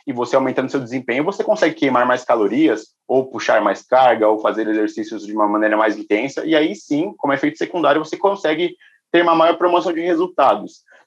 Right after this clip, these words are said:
Mas o comprimido e o pó não é diretamente relacionado a um fator estético, a um fator de saúde. Porque se você tomar um suplemento e ficar no sofá,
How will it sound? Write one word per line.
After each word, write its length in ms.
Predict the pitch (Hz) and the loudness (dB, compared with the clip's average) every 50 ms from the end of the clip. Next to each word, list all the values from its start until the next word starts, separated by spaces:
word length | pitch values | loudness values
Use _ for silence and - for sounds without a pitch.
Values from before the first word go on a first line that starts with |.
| _ _ | _ _
Mas 420 | - 131 170 208 196 202 - - - - | -2 0 2 2 2 2 0 -4 -10 -14
o 60 | - | -8
comprimido 640 | - - 165 - - 123 117 127 151 170 160 127 117 | -4 -4 -4 -2 -2 -2 -2 0 0 0 0 0 -2
e 60 | 117 | -2
o 80 | 110 | -4
pó 340 | - - - 202 240 - 131 | -2 0 2 4 4 4 4
não 140 | 127 147 170 | 2 0 0
é 60 | 196 196 | -2 -2
diretamente 840 | 185 185 175 175 175 - 151 131 123 139 180 220 226 208 - 170 | -2 -4 -4 -4 -2 -4 -4 -4 -4 -6 -6 -8 -8 -10 -10 -8
relacionado 760 | 160 160 147 147 147 - 135 131 131 139 139 139 135 135 135 - - | -4 -2 -2 -2 -2 -2 -2 0 2 2 2 2 0 -2 -4 -2 -2
a 120 | 120 120 | -2 -2
um 60 | 120 | -2
fator 240 | - - 113 - 107 | -2 -6 -8 -8 -10
estético, 480 | 104 - - - 135 135 120 - - 135 | -12 -6 0 2 2 2 2 0 -2 -4
a 40 | 120 | -4
um 40 | |
fator 220 | - - - 127 117 | -4 -4 -6 -6 -8
de 80 | - | -2
saúde. 340 | - 135 117 101 95 90 - | 0 0 0 0 -2 -6 -10
Porque 200 | - _ - 147 | -12 _ -10 -10
se 80 | 147 - | -8 -10
você 140 | - - 180 | -10 -6 -2
tomar 220 | - 214 208 202 | 0 2 2 2
um 60 | 185 185 | 2 2
suplemento 480 | - 143 - 151 135 123 117 107 107 | 0 -2 0 0 0 0 -2 -6 -8
e 40 | 123 | -8
ficar 180 | - - 147 151 | -4 -2 0 0
no 80 | 160 | 0
sofá, 440 | 160 175 175 175 - 175 190 214 - | 0 0 0 2 2 2 2 2 0